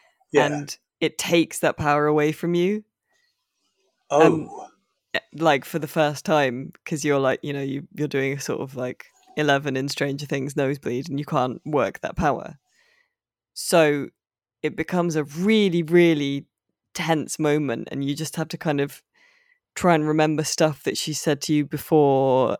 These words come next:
Speaker 2: and, and so it, it has a lot of tension because of the context that the game set it in. And I think that
Speaker 1: That's
Speaker 2: it's
Speaker 1: brilliant.
Speaker 2: Yeah.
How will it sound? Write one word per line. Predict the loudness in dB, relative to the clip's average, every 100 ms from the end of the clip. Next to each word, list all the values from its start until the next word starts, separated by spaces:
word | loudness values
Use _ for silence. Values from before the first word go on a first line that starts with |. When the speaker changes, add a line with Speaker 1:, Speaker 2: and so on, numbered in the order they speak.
| -4
Speaker 2:
and, | -4 -4 -4
and | -4 -2 -4 -8
so | -4 -2
it, | -2 -6 _ _ -8
it | -8 -8 _ _ _ _ _
has | -6 -4 0
a |
lot | 2 4
of | 2
tension | 0 -2 -2 -4 -6 -8 -14 _ _ _ _ _ _ _ -2
because | -2 0 4 6 6 2 -2 -6 -8 _ _ _ _
of | 0 0 0
the | 0 0 -2
context | -2 0 0 -2 -4 -4
that | -4 -2
the | 0
game | 2 2 0 -6 -10 -2
set | -2 -2
it | -4
in. | -4 -4 -6 -12 _ _ _ _ _
And | -2 0
I |
think | 2 4
that | 4
Speaker 1:
That's | 2 -4
Speaker 2:
it's | -4 -6
Speaker 1:
brilliant. | -4 0 2 0 -2 -8 -20 _ _ _ _ _ _ -4
Speaker 2:
Yeah. | 2 4 6 4 0